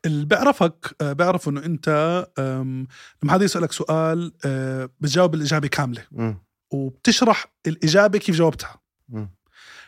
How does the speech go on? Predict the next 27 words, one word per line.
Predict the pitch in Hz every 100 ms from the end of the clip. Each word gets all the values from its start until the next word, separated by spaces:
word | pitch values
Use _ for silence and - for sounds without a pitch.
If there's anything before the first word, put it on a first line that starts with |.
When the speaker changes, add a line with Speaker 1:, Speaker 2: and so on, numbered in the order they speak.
| _ -
Speaker 1:
آه، | 156 147 143 143 139 139 131
و-، | 151 151 143 143
واللي | 139 - 151 151
بشوفك | 247 - - 143
بالكورسز | 147 135 127 180 151 156
تاعتك، | - 143 139 143
اللي | 135 127
بشوفك | 135 131 143 143 131
ب-، | 135 135 131 131 131 - - - _ -
آه، | 139 135 131 127 -
الفيديوز | 143 151 185 147 -
تاعتك، | 143 131 139 -
اللي | 131
بشوفك، | 123 165 - 147 -
آم، | 135 135 131 131 127 - - _
كيف | - 165
عم | 151
تشتغل | 147 - 151
مع | 131
الناس، | 135 139 131 147
بعرف | - 175 160
قد | 147
إيه | 151
أنت | 139
very | 131 160 143 -
passionate. | 107 - 110 -
Speaker 2:
مم. | 113